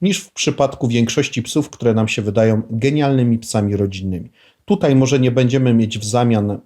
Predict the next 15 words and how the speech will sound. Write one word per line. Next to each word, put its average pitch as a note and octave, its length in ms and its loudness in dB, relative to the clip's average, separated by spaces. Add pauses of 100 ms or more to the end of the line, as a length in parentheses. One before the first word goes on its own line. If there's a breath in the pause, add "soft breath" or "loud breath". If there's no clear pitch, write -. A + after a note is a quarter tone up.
(200)
tych G2 220 -6
wielkich G#2+ 680 -4 (1160)
okazywań, B2+ 840 2
uczuć, C#3 760 2
bycia C3 340 0
non-stop C3 360 0
blisko A#2+ 420 -2
nas, - 400 -2
ale A#2+ 440 2 (240)
ta C3 140 0
potrzeba A#2+ 580 0
bliskości A2 680 -2
z G2 80 -6
rodziną, G#2+ 560 2 (340)
czucia A2+ 500 2